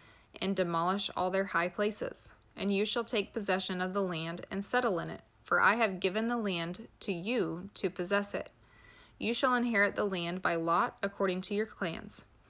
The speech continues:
To a large tribe you shall give a large inheritance, and to a small tribe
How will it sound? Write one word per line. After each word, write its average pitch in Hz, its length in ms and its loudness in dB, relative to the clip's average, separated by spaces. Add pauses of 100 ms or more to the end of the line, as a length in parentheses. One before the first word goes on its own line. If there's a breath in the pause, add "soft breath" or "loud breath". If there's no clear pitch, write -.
(340 soft breath)
To 220 180 4
a - 20 6
large 190 440 6
tribe 175 380 2
you 202 200 -4
shall 196 160 0
give 180 180 -2
a 170 120 4
large 160 320 0
inheritance, 196 800 -4 (120)
and 190 120 -4
to 185 120 0
a 170 100 2
small 180 320 -2
tribe 190 420 2